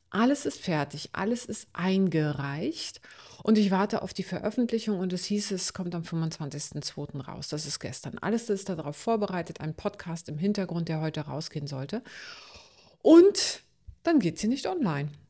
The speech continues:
Sie geht einfach nicht online und ich atme ein und ich atme aus. Es ist ein technisches Problem, ein Haken im System, etwas, das einfach außerhalb meiner Kontrolle gerade liegt.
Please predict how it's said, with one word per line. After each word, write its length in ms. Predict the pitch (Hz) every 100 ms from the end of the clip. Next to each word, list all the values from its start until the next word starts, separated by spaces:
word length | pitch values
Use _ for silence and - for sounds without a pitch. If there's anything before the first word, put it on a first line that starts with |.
| _ _ - -
Sie 180 | 311 311
geht 280 | 214 214
einfach 240 | 175 165 185
nicht 180 | 190 -
online 340 | 147 143 143
und 120 | 147
ich 160 | 170 -
atme 260 | - 190
ein 220 | 175 220 262
und 100 | 196
ich 160 | 190
atme 320 | 160 180 143
aus. 220 | 170 196 202
Es 140 | 196
ist 180 | 220 202
ein 140 | 175
technisches 760 | - 214 202 202 - 185 - - - -
Problem, 640 | - 165 143 151 165 311 339 -
ein 280 | 175 170
Haken 320 | 175 214 - -
im 180 | 196
System, 480 | 180 170 - 208 247 -
etwas, 360 | 180 208 214 - - -
das 160 | 202 -
einfach 360 | 175 175 - - -
außerhalb 680 | 190 285 302 285 269 269
meiner 400 | 190 180 185 190
Kontrolle 480 | 190 190 - 170 147
gerade 340 | - 127 135
liegt. 360 | 135 202 339 -